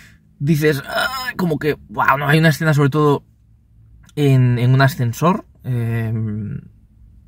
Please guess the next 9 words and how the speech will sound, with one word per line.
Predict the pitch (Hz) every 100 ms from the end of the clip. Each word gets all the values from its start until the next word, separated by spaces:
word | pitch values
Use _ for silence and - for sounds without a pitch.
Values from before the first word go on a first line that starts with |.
| -
que | -
bueno, | 143 101 - -
pues, | 110 -
eh, | 101
tiene, | 95 113 113 120
tiene | 113 123
su | 120
cosilla, | 110 - 87 104
¿no? | -